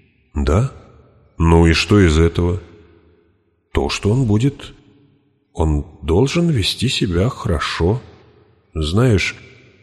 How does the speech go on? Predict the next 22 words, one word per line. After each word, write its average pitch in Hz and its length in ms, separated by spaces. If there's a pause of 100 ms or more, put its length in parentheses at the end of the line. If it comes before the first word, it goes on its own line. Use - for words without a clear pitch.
(300)
может, 110 320
какой-нибудь 147 500
биолог 139 500
объяснит 80 560
это? - 300 (420)
Да - 100
к - 100
чёрту 95 540
биологу! 73 680 (640)
Так 78 140
это 143 180
значит, 107 500
что - 200
мужчина, 90 600
которому 117 420
ты 110 120
дала 101 300
брит, 92 360
ничего 110 400
не 120 120
может? 151 380 (960)
Разумеется. 78 920